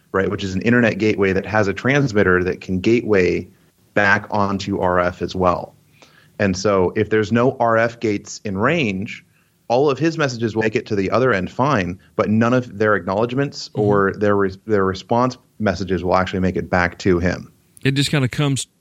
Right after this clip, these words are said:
Speaker 2: near him and stops because it can't find any R F to ex-, escape on.
Speaker 1: Yeah, it'll, it'll send it to all the nearby iGates that picked him up originally, and they'll all go, "Great, I don't have a transmitter,"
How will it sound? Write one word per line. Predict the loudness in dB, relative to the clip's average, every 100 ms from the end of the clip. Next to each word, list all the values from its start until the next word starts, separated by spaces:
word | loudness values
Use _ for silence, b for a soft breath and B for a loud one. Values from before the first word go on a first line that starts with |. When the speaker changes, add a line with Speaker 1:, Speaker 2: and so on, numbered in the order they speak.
| -8
Speaker 2:
near | -2 0 2 2
him | 0 0 -2
and | -4
stops | -4 -4 -4 -6 -8
because | -4 -2 -2
it |
can't | -2 -4 -2
find | -2 0
any | 2 2
R | 2 2
F | 0
to | -2
ex-, | -4 -4 -4
escape | -4 -2 -4 -4
on. | -10 -12 _ _ _ _ _ _ _ _
Speaker 1:
Yeah, | 0 2 2
it'll, | 2 2 2
it'll | 2 2
send | 2 0
it | -2
to |
all | 0 0
the | 0
nearby | 2 2 2 2
iGates | 2 0 0 -4 -6 -10
that | -8
picked | -8 -6
him | -4
up | -2
originally, | 0 0 0 0 0 0
and | 2
they'll | 2 2
all | 2 2
go, | 0 0 -2 -4 B B B
"Great, | -2 0 0 -2
I |
don't | -2 -2
have |
a | -4
transmitter," | -2 0 0 0 -2 -2